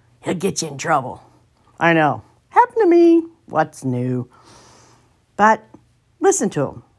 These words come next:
'cause, you know, the angel guy, he's smart. He's gonna lead you in the right direction.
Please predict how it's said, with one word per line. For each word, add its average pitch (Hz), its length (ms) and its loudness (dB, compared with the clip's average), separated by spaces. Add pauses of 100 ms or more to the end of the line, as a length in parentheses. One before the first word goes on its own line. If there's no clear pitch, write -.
'cause, 170 380 -4 (460)
you 330 80 0
know, 311 280 0 (500)
the 262 100 -6
angel 269 320 0
guy, 196 360 -2 (200)
he's 254 180 -8
smart. - 380 -10 (640)
He's 185 140 -6
gonna 180 180 0
lead 175 240 -2
you 165 80 -2
in 151 60 -4
the 143 60 -4
right 135 200 -4
direction. - 380 -14